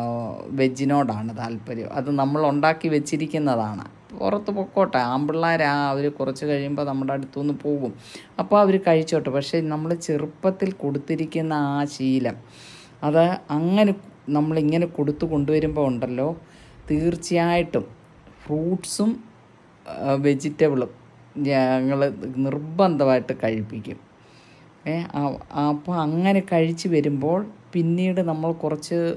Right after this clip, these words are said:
വലുതായാലും ഇവരെ ഏറ്റവും കൂടുതൽ ഇഷ്ടപ്പെടുന്നത്, ആ, സാമ്പാർ കഴിപ്പിക്കും,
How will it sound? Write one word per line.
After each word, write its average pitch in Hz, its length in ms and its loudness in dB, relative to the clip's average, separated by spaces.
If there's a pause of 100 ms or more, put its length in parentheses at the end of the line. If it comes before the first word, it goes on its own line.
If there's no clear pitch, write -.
വലുതായാലും 143 1080 -2 (520)
ഇവരെ 151 540 4 (140)
ഏറ്റവും 139 540 0
കൂടുതൽ 135 360 2
ഇഷ്ടപ്പെടുന്നത്, 131 880 -2
ആ, - 560 -12
സാമ്പാർ 135 540 2
കഴിപ്പിക്കും, 131 680 -2